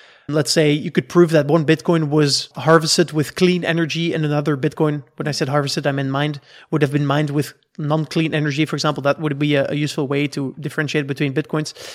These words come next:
So that was the first, like, ideation b-, between that, but didn't get too popular. But the first N F Ts on the Ethereum blockchain were actually CryptoPunks.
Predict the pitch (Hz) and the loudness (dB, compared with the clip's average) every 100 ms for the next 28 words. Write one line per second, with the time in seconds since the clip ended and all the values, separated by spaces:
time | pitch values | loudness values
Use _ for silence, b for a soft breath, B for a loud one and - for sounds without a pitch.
0 | B B - - 175 165 143 - 165 - | B B -2 2 4 2 0 0 0 0
1 | - _ _ _ 156 147 - 147 147 160 | -8 _ _ _ -8 -6 -4 -2 0 0
2 | - 165 170 156 151 175 170 180 - - | -2 -4 -6 -8 -6 -2 -2 -2 -8 -20
3 | - 160 - 165 151 139 - 151 - 165 | -8 -6 0 0 0 -4 -2 -2 -4 -2
4 | 147 - 190 202 B B B B 160 151 | -2 0 -4 -6 B B B B -6 2
5 | 196 - - - 175 156 - 185 165 151 | 2 2 -2 -6 -2 -2 -2 -2 0 0
6 | 139 196 226 180 143 147 - 165 165 180 | 2 2 4 2 2 0 0 -4 -4 -6
7 | 147 151 147 - - 165 - 160 - 170 | 0 2 2 0 -2 -2 -2 -4 -2 0
8 | 165 127 131 127 - | 0 0 -2 -4 -8